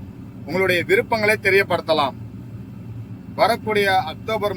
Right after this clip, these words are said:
மாதம் தீபாவளி முடிஞ்சதுக்கு அப்புறம் இருபத்தி ஐந்தாம் தேதி அன்று,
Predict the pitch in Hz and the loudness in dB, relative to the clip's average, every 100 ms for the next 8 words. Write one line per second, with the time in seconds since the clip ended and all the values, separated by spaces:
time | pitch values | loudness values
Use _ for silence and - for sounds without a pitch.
0 | 180 180 185 214 214 - - - - - | 0 0 2 0 -2 -14 -14 -14 -12 -12
1 | - - - - - 190 208 208 196 180 | -12 -12 -14 -12 2 4 8 6 6 0
2 | 170 180 196 180 175 - 208 208 - - | -4 -4 -4 -2 -4 2 4 4 0 -14
3 | - - - 165 202 220 - 165 185 208 | -14 -14 -6 -2 0 -2 0 2 2 4
4 | 208 196 185 170 160 180 190 208 | 4 2 -2 0 0 0 2 2